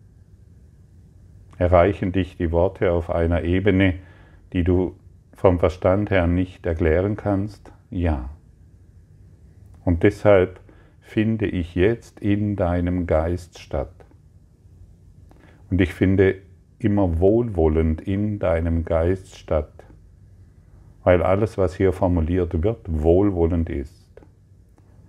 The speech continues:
Und falls du dies nicht so erfährst, bist du eingeladen, dich nicht mehr selbst zu verletzen durch die Angriffe, durch die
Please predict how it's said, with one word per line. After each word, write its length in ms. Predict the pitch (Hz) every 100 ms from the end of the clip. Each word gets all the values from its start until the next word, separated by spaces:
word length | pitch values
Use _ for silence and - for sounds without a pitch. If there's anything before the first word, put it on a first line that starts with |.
| _ - - 92
Und 80 |
falls 320 | 85 104 113 -
du 60 |
dies 260 | 92 87 85
nicht 320 | 87 113 -
so 120 | -
erfährst, 840 | 85 82 - 120 104 - - - - - _ - - _ - - - - - - - - _ - - - - -
bist 260 | - 87 -
du 60 | -
eingeladen, 920 | 90 104 110 80 76 76 87 92 98 - - - - _
dich 180 | 92 85
nicht 220 | 95 90
mehr 200 | 92 87
selbst 520 | 82 95 95 104 -
zu 80 | -
verletzen 800 | 82 87 90 110 - 80 80 104 - - - - _ _ -
durch 220 | 98 85
die 180 | - -
Angriffe, 800 | 101 120 120 67 64 - 67 67 _ _ - - - - - -
durch 340 | 87 85 -
die 440 | 95 87 90 85